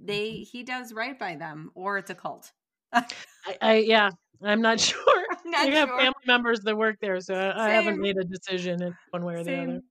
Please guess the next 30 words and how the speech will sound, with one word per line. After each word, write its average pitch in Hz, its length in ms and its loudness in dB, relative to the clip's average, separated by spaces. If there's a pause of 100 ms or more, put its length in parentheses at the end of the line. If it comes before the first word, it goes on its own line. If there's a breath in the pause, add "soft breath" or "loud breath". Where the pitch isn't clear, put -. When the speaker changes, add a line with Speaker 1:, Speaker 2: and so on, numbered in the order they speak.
(360)
Speaker 1:
But 277 100 0
it's, 311 200 -4
it's 285 180 -8
crazy 320 440 -8
when, 247 360 -12
when 220 440 -10
the 214 60 -14
family 214 300 -8
members 202 240 -8
talk 247 260 -4
about 185 240 -4
him, 175 120 -10
and 175 80 -10
I'm 180 160 -10
like, 180 320 -12 (680)
"Wow, 254 260 -16
you've 240 180 -14 (400)
really 226 400 -8
had 214 180 -6
the 214 60 -8
Kool-Aid 190 560 -10 (240)
in 190 60 -10
a 180 140 -8
lot 202 160 -4
Speaker 2:
Yeah, 262 180 4
Speaker 1:
of 233 60 0
Speaker 2:
it's 240 100 0
Speaker 1:
it." 285 60 -4
Speaker 2:
either 359 480 2
Orwellian 226 760 4